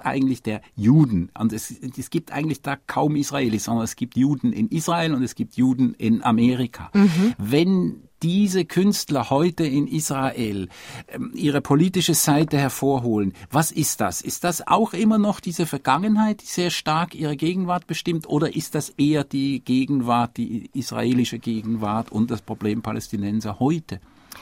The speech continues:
Speaker 2: Ich glaube, es ist beides. Es gibt einerseits so eine gewisse, ich sag mal, Symbolsprache, die in der Vergangenheit schon als solche lanciert wurde. Also zum Beispiel Olivbäume oder Zypressen.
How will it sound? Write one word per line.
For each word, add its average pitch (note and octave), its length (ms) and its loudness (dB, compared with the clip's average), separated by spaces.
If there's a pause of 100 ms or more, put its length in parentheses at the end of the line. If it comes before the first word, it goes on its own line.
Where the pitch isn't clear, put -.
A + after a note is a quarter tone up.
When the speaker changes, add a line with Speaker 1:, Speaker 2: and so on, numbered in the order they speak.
(160)
Speaker 2:
Ich - 280 0
glaube, G#3+ 300 6
es A#3 100 0
ist G#3+ 220 0
beides. D#3+ 540 0
Es - 200 -8
gibt G#3 260 -4
einerseits G3+ 640 0
so - 80 -2
eine F#3+ 200 2
gewisse, F#3+ 360 -2
ich - 180 -4
sag F#3 280 0
mal, F3 180 2
Symbolsprache, F3+ 1080 0
die F3 240 -4
in F3 80 -2
der E3+ 100 -4
Vergangenheit D#3+ 800 -2
schon D#3 580 -4
als D#3 300 -4
solche F3+ 340 0
lanciert D#3 640 -4
wurde. B2+ 300 -6
Also C#3+ 240 -6
zum D3+ 160 -10
Beispiel D#3 340 -4
Olivbäume D#3 920 -4
oder D3 200 -8
Zypressen. D#3+ 720 -4